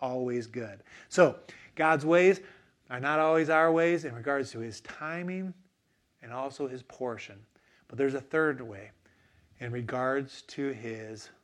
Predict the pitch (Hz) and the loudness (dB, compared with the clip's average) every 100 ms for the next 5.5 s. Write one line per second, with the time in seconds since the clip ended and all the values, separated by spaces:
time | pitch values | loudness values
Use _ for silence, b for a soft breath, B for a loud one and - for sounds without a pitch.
0 | _ - 113 104 98 104 _ _ _ _ | _ -16 -10 -10 -10 -16 _ _ _ _
1 | _ 147 151 170 165 165 170 135 123 135 | _ 2 4 4 2 0 0 -2 -6 -2
2 | 147 156 151 120 113 113 - _ _ 135 | 0 2 0 -2 -6 -12 -14 _ _ -18
3 | 117 117 113 110 120 127 131 127 - - | -16 -14 -14 -10 -6 -4 -4 -8 -16 -12
4 | 139 131 - 113 113 110 107 - _ _ | -10 -10 -14 -12 -10 -10 -12 -18 _ _
5 | 113 110 101 107 | -18 -16 -16 -20